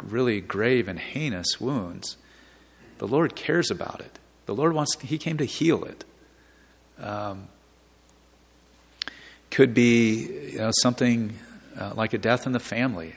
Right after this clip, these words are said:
or some kind of abuse or trauma. Um,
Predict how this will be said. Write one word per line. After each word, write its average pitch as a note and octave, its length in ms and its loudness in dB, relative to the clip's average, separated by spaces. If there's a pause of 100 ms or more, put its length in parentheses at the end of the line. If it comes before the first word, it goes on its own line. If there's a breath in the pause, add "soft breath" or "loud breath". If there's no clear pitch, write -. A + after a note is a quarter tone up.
or F#2 80 -8
some A2 200 -4
kind A#2 220 -6
of G#2 100 -4
abuse G#2 720 -4 (140)
or F#2+ 100 -6
trauma. G#2+ 540 -2 (960 soft breath)
Um, F2+ 540 -10